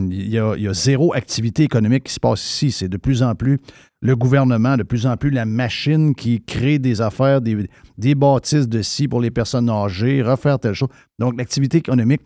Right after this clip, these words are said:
vire vraiment alentour de, de, de nos impôts et aussi de l'endettement. Puis, euh, s'il y a pas ça, tout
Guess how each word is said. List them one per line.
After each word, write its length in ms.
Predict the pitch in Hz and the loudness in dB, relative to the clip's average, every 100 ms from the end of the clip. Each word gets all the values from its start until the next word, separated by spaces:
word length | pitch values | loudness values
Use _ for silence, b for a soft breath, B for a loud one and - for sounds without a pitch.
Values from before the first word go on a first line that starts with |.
| b b b | b b b
vire 360 | 90 117 147 135 | -2 2 4 2
vraiment 760 | 110 98 117 131 151 143 156 - | -4 -2 0 2 4 4 4 2
alentour 680 | 117 110 104 139 143 139 120 | 0 -2 -2 0 2 2 2
de, 240 | 107 107 | 0 -2
de, 160 | 101 107 | -2 -4
de 140 | 110 | 0
nos 320 | 117 170 143 | 4 4 4
impôts 420 | 151 127 147 156 - b _ _ 127 | 2 2 0 -2 -4 b _ _ 2
et 60 | |
aussi 320 | 135 127 - | 2 2 0
de 100 | 156 | 0
l'endettement. 680 | 120 131 131 117 101 113 147 | 2 4 2 0 0 2 2
Puis, 300 | 131 95 87 | 0 -4 -8
euh, 20 | 80 | -8
s'il 220 | - 151 | -2 0
y 20 | |
a 60 | 135 | 2
pas 180 | 131 | 0
ça, 240 | 107 160 165 | 0 2 0
tout 160 | - | 0